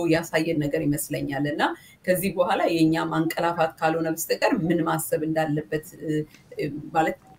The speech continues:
ያ-፣ ያኛው ማህበረሰብ፣ especially በዋናነት ኢትዮጵያን አለቅ ብሎ ማንቁርቷ ላይ የቆመው እሱ ነው አንዱ ማለት ነው፣ የአውሮፓ የደህንነት ሰው የሚባለው ሰው ማለት ነው። እና ስትመለከቺ፣ እ፣ እ፣ ምን፣ እንዴት አድርገው ነው ሌላውን ጫካ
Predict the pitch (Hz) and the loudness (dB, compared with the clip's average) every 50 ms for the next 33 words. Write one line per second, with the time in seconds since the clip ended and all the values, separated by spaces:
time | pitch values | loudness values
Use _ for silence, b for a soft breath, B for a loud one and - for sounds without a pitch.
0 | _ - - 185 175 185 180 180 175 180 180 180 180 175 170 165 160 160 165 165 | _ -4 2 2 2 4 4 4 4 4 4 4 4 4 2 2 2 0 2 2
1 | 165 170 165 170 - 320 370 - - - 240 247 - 202 175 170 165 165 165 165 | 2 2 2 0 0 -2 -2 -4 -4 -4 -4 -2 0 0 0 2 2 2 0 0
2 | 170 185 220 247 311 - 190 - 185 - - - 208 190 170 165 160 156 160 165 | 0 -2 -2 -4 -4 -6 -8 -10 -10 -10 -2 0 2 2 2 2 2 2 2 2
3 | 165 165 - - 160 160 160 156 160 165 170 170 170 - - - - 165 160 156 | 0 0 -2 -4 -2 0 0 0 2 0 0 -2 -2 -4 -6 -2 0 2 2 2
4 | - - - 165 175 226 - 480 453 - - - - - 160 156 170 - - - | 0 0 0 0 2 2 2 0 0 -2 -4 -4 0 2 2 2 0 -2 -8 -8
5 | - - 220 - - 180 196 247 - - - - - 151 151 147 151 151 143 143 | -6 -4 -4 -4 -2 -2 0 0 -2 -2 -6 -4 -2 0 0 2 2 2 2 2
6 | 147 143 151 156 147 - - 139 143 151 160 147 147 143 143 156 151 - - 151 | 2 0 0 0 -2 -2 -2 -2 0 0 0 0 2 2 0 -2 -2 -4 -4 -2
7 | 151 147 147 147 143 - 147 147 151 151 151 - 170 175 160 143 - - - - | 0 0 0 -2 -2 -2 0 0 0 0 0 0 0 0 0 0 -2 -4 -6 -8
8 | - - 165 202 247 381 B B B B B B - - - - - 202 185 180 | -8 -2 0 0 0 0 B B B B B B -12 -12 -10 -6 -4 2 4 4
9 | 175 180 175 - 190 190 - - 320 320 311 - - 175 175 170 170 170 165 165 | 6 6 4 2 0 -4 -2 2 2 2 2 2 0 0 2 4 4 4 4 4
10 | 165 165 b b b b b - - - - 131 - - - - - - 58 62 | 2 -2 b b b b b -10 -2 0 2 2 2 2 0 -2 -2 -4 -6 -6
11 | - - - - - _ _ - 175 - - 233 254 285 262 262 254 247 262 277 | -8 -10 -14 -20 -20 _ _ -6 -6 -4 2 6 8 8 10 10 10 10 10 8
12 | 277 277 254 226 208 208 202 202 202 196 196 202 208 208 208 214 202 - - - | 6 6 4 2 4 2 2 2 4 4 4 6 6 6 6 4 2 0 0 0
13 | - - - | 0 0 0